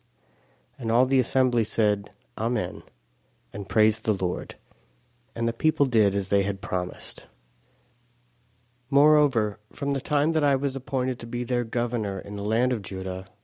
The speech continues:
from the twentieth year to the thirty-second year of King Artaxerxes, twelve years, neither I nor my brothers ate the food allowance of the governor.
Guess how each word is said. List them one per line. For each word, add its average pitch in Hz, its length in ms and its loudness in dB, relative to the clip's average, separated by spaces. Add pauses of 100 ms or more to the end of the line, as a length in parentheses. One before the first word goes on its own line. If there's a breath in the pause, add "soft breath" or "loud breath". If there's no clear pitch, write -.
(100)
from - 240 -8
the 113 80 0
twentieth 135 540 2
year 110 260 2
to 113 140 -6
the 107 120 0
thirty-second 113 800 -2
year 104 220 -2
of 98 80 -8
King 110 280 -2
Artaxerxes, 101 920 -4 (300)
twelve 123 340 2
years, 117 500 0 (760 soft breath)
neither 123 280 -2
I 127 280 2
nor 139 180 2
my 123 180 0
brothers 113 540 -2
ate 117 240 -6
the 120 60 -14
food 120 240 -4
allowance 113 480 -2
of 104 120 -6
the 107 80 -4
governor. 104 480 -4